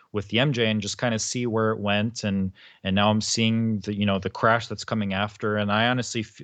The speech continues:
like, I don't feel fazed at all with a card like that, just because that's a card that you,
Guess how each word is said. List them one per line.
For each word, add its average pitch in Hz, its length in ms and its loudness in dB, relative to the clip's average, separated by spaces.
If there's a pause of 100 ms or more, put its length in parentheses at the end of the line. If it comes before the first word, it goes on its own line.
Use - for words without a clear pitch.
(100)
like, 107 240 0 (500)
I 123 140 2
don't 165 180 -2
feel 123 320 -8
fazed 113 500 -8
at 92 120 -8
all 92 500 -2 (460)
with 98 280 -10
a 98 80 -12
card 110 320 2
like 92 200 -4
that, 113 220 2
just - 200 -8
because 107 300 -8
that's 127 220 -2
a 127 40 -6
card 120 320 -2
that 101 300 -6
you, 117 240 -10